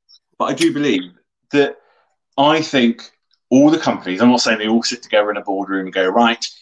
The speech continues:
you guys take spring, you take, you take, um, <laughs> summer, you take fall, and you take winter." But I think you should realise that why would you do a show literally the month after?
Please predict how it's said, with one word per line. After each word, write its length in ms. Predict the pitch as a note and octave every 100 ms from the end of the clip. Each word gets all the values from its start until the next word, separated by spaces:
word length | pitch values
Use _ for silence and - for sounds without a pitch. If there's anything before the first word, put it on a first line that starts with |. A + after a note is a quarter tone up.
| -
you 260 | B2+ G3+ G#3
guys 300 | E3+ D#3+ -
take 320 | - B2+ B2
spring, 500 | - - G2+ A#2+ C3
you 200 | E3+ G3+
take, 300 | - - B2
you 160 | D#3 D3+
take, 300 | D#3 B2+ B2 D3+ -
um, 280 | A2 G#2+ G2+
<laughs> 120 | A#2
summer, 320 | G#2+ A2 A2+ - -
you 140 | G3 G#3+
take 300 | E3 B2+ -
fall, 200 | B2 B2+
and 100 | C3+
you 100 | C#3
take 220 | D3 B2
winter." 380 | D3+ C#3 G2+ F#2+ - _ _
But 140 | C4+ C3+
I 100 | D#3+
think 340 | F#3+ F3+ -
you 100 | D#3
should 300 | D3 F#3+ F#3+
realise 560 | B2+ A2 F#2+ F#2 G2+ G#2+
that 220 | B2 B2 _ _ _ _ G2+
why 280 | A#2+ C#3 C#3
would 200 | C3 B2
you 100 | A#2+
do 200 | C3 A#2+
a 60 |
show 540 | - C#4+ A#3+ - G#2+ - _
literally 400 | A#2+ A#2+ - G#2
the 100 | G2+
month 420 | G#2 A2 A2 A2 B2
after? 400 | B2 A#2 -